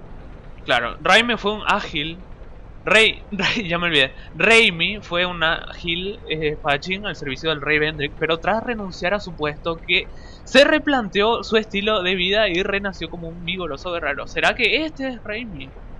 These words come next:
No se ve muy bien esto, es raro, sí. Pero sí, puede ser que sea, puede ser que no.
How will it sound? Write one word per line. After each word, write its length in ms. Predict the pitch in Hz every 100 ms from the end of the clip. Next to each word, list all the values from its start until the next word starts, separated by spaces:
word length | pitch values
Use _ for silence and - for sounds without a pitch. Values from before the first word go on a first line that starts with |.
| - - - - - - - - - - - - - - - - - - - - - - - - - - - - -
No 140 | 143
se 100 | 151
ve 120 | 165 170
muy 180 | 175
bien 180 | 147 127
esto, 260 | 127 127 127 -
es 160 | 127 131
raro, 260 | 127 123 123 - -
sí. 140 | 123 127 - - - - - - - - - - - - - -
Pero 180 | 190 185
sí, 140 | 135 - - - - - - - -
puede 220 | 233 262
ser 200 | 247 233
que 80 | 226
sea, 280 | - 190 202
puede 160 | 180 170
ser 140 | 160
que 100 | 151
no. 260 | 170 214